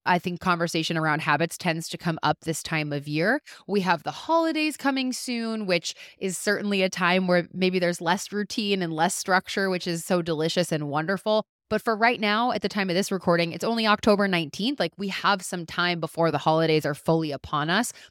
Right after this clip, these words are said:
And I think for many of us, we want to feel like we, it's like this, we're in the last, like, final stretch of the year,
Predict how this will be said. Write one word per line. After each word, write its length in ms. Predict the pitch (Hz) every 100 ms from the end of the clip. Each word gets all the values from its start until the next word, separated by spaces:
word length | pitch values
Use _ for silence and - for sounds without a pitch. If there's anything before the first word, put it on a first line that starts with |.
| _ -
And 100 | 196
I 40 |
think 180 | 247 247
for 140 | 190
many 360 | 175 170 190 180
of 100 | 160
us, 220 | 156 156 - _ -
we 220 | 190 220
want 320 | 170 190 180
to 100 | 180
feel 480 | - 190 180 165 160
like 180 | 170 165
we, 460 | 165 175 170 160 -
it's 120 | - 202
like 100 | -
this, 200 | 185 -
we're 140 | 185
in 220 | 185 196
the 100 | 180
last, 380 | 156 165 185 -
like, 120 | 160
final 360 | - 170 170 165
stretch 300 | - 160 -
of 140 | 156
the 80 | 156
year, 460 | 156 240 254 170